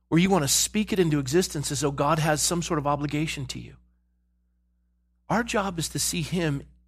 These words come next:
in everything and to give thanks in all things.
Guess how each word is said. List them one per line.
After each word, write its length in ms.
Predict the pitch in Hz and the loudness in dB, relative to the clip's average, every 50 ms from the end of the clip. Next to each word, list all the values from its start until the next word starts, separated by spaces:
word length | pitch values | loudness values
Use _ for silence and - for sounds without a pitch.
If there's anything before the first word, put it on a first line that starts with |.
| _ _ - | _ _ 2
in 160 | 185 165 175 - - | 2 2 2 0 -4
everything 580 | 190 202 190 196 175 139 - - 123 120 127 - - | -6 -6 -6 -6 -6 -6 -6 -4 -4 -4 -6 -6 -4
and 80 | 147 | -2
to 80 | 151 147 | -2 0
give 180 | - 175 143 - | 0 -2 -2 -4
thanks 420 | - - 180 180 202 196 - - | -6 -6 -6 -6 -6 -6 -8 -8
in 80 | 139 120 | -8 -8
all 120 | 98 90 | -8 -10
things. 440 | - - - - - _ - - | -14 -16 -20 -20 -20 _ -20 -20